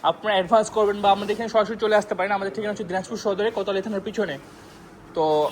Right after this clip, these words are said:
আপনাদের যদি কারো ইনকিউবেটর লাগে, অবশ্যই, অবশ্যই আমাদের সাথে জানাবেন এবং যোগাযোগ করবেন। আমরা বিভিন্ন সাইজের ইনকিউবেটর মেশিন তৈরি করে থাকি। এ পাশে এগুলো তিনশো, ছয়শো, এটা হচ্ছে আটশো ডিমের,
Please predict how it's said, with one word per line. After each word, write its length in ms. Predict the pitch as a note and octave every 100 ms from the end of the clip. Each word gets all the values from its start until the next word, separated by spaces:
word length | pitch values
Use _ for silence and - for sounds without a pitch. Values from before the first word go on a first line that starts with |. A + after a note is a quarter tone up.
| -
আপনাদের 360 | D#3+ G#3+ A3
যদি 140 | G#3 A3+
কারো 160 | A3+
ইনকিউবেটর 400 | G#3+ G#3 A#3 A#3
লাগে, 140 | A3+ C4+
অবশ্যই, 280 | G#3 G#3 A3+
অবশ্যই 200 | G#3+ A#3
আমাদের 140 | G3+
সাথে 120 | A3
জানাবেন 340 | F#3+ F#3+ G3 F#4
এবং 240 | F3+ F#3 F3+
যোগাযোগ 300 | F3+ F#3+ G3
করবেন। 180 | G3+ A3+
আমরা 100 | G#3
বিভিন্ন 260 | G3 G#3
সাইজের 220 | G3+ G#3
ইনকিউবেটর 280 | G3+ G3 G3
মেশিন 160 | G3 G3
তৈরি 140 | F#3
করে 140 | E3+ F3+
থাকি। 280 | E3+ C4 E4+ - - - - - - - - - - - - - - - - - - - - - - -
এ 80 | E3+
পাশে 180 | F#3+ A3
এগুলো 140 | G3 G#3
তিনশো, 400 | G3+ G3+ G3 A3
ছয়শো, 640 | A3 F#3+ F3+ F#3+ G#3+ A3 B3 - - -
এটা 140 | E3
হচ্ছে 160 | F3+ F#3
আটশো 280 | E3 - G3+
ডিমের, 280 | G3+ G#3+